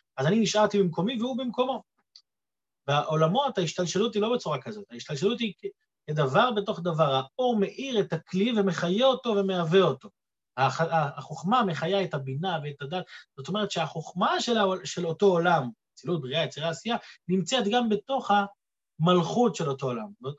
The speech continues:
בתוך העשייה. אה, מחוכמה, גם מחוכמה דעשייה, שבתוכה, עכשיו, חוכמה של עולם העשייה, שהיא העולם הנמוך, היא כוללת בתוכה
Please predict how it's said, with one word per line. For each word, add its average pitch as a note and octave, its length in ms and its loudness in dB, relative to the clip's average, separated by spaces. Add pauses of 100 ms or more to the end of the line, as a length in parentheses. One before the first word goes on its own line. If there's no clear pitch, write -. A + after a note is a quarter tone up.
(200)
בתוך F3 220 -6
העשייה. D#3 480 -4 (2500)
אה, A#2 360 -6 (140)
מחוכמה, C#3+ 540 -2
גם F#3 220 0
מחוכמה F3 460 0
דעשייה, C#3+ 500 -2 (400)
שבתוכה, A3 1080 2 (300)
עכשיו, - 220 0 (680)
חוכמה F#3 340 4
של A3 120 0
עולם G#3+ 240 4
העשייה, F3+ 400 0
שהיא F#3+ 220 2
העולם F3+ 260 0
הנמוך, E3+ 480 -2 (520)
היא E3+ 120 -4
כוללת G3 420 6
בתוכה F#3+ 560 2